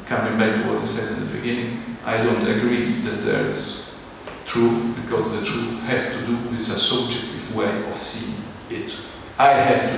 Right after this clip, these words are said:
do the work to see it, and the shape is not enough. So this was, uh, one of the, of the big elements that I was working on,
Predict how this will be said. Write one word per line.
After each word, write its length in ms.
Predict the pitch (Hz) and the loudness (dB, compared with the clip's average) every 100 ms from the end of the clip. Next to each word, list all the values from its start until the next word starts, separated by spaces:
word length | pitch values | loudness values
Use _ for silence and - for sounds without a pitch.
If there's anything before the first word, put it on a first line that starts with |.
| 110 | -2
do 340 | 104 - - 101 | -4 -4 -6 -4
the 100 | 98 | 0
work 180 | 101 98 | 0 0
to 60 | |
see 220 | - 110 104 | -2 -2 -2
it, 140 | 104 123 | 0 0
and 80 | |
the 60 | 120 | 0
shape 300 | - 117 - | 0 0 -2
is 200 | - - | -2 -2
not 80 | - | -4
enough. 240 | - - - - - - - - - - - - - - - - - - - - - - | -6 -8 -8 -10 -12 -12 -12 -12 -12 -12 -12 -12 -12 -12 -12 -14 -14 -14 -14 -12 -14 -2
So 280 | - 175 151 | 4 6 8
this 260 | 170 151 | 8 8
was, 480 | 143 135 139 139 - | 6 6 4 2 4
uh, 600 | 127 123 117 117 110 123 - | 6 6 6 4 4 2 6
one 160 | 160 | 6
of 300 | 165 - - | 8 6 8
the, 460 | 127 123 120 123 131 | 8 8 8 6 6
of 180 | 135 127 | 6 6
the 120 | 123 | 6
big 220 | 160 - | 8 6
elements 1000 | - 131 131 120 - 104 - - - - | 6 6 6 6 4 2 2 -2 -6 0
that 320 | 117 110 110 | 4 4 4
I 720 | 117 117 117 110 117 113 110 117 | 6 8 8 6 6 2 2 4
was 600 | 123 127 127 - - 131 | 8 8 6 0 0 6
working 420 | 151 - - 104 | 8 8 4 2
on, 460 | 101 - 151 - | 2 0 0 -4